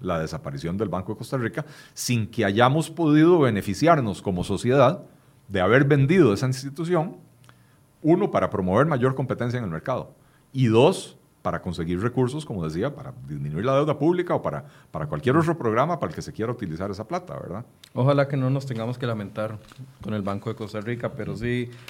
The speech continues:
Speaker 2: es riesgoso mantener un banco por decisión política cuestionado durante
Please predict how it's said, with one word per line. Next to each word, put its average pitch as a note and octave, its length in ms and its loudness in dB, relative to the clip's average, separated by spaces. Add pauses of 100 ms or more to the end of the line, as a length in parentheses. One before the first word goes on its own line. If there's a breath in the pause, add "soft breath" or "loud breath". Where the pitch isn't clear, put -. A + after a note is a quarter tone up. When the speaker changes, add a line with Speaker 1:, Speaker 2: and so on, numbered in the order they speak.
(120 loud breath)
Speaker 2:
es A2 140 -2
riesgoso B2 500 0
mantener G#2+ 340 -6
un A2 100 -6
banco A2+ 540 -2 (220)
por A2 160 -2
decisión A#2+ 440 0
política C3 580 -2
cuestionado G#2+ 580 -4
durante G2 520 -6